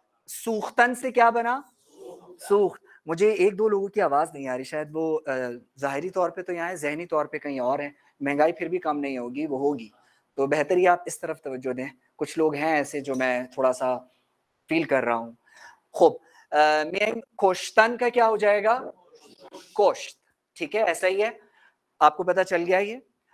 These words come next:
अब सिर्फ ये चीज़ है, वो है ये, क्या है? मसलन निगाह कुनीत, अंग्रेजी में आप कहते हैं वर्ब की फर्स्ट फॉर्म, सेकंड फॉर्म, थर्ड फॉर्म, फोर्थ फॉर्म और फिफ्थ फॉर्म।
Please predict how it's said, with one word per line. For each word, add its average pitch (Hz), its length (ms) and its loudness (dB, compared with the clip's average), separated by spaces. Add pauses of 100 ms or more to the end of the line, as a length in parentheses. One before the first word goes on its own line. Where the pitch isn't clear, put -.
(220)
अब 285 220 6
सिर्फ - 480 -8
ये 196 180 -6
चीज़ 220 420 -12
है, 180 240 4 (460)
वो 226 300 6
है 208 500 0 (100)
ये, 156 380 -4 (1600)
क्या 170 120 8
है? 220 380 0 (380)
मसलन 214 400 2
निगाह 190 200 4
कुनीत, 208 520 -8 (340)
अंग्रेजी 202 440 0
में 247 100 4
आप 220 200 2
कहते 196 240 0
हैं 214 100 -2
वर्ब 180 260 0
की 214 80 -8
फर्स्ट 180 320 -2
फॉर्म, 180 200 0
सेकंड 170 360 -4
फॉर्म, 165 260 0
थर्ड 151 300 -2
फॉर्म, 160 200 -2
फोर्थ 143 260 -2
फॉर्म 160 260 0
और 190 200 4
फिफ्थ - 380 -4
फॉर्म। 127 220 -12